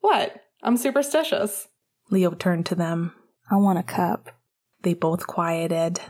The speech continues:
Speaker 2: Then Logan walked forward, pressed his hand behind Leo's neck, and pulled him down for a kiss.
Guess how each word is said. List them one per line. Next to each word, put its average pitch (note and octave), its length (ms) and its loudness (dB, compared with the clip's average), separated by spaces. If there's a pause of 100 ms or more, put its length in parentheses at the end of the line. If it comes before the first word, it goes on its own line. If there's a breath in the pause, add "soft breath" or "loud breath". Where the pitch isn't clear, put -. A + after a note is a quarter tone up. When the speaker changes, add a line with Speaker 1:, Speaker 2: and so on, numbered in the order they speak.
Speaker 2:
Then F3+ 280 2
Logan F#3+ 380 4
walked F#3 280 0
forward, F#3+ 580 0
pressed - 340 -2
his A#3+ 180 0
hand A3 380 2
behind G#3 420 2
Leo's A3+ 360 4
neck, G#3+ 320 0
and F3 160 -2
pulled G3 300 2
him F3 180 0
down F3+ 300 2
for A3+ 200 0
a G#3+ 60 4
kiss. - 640 -4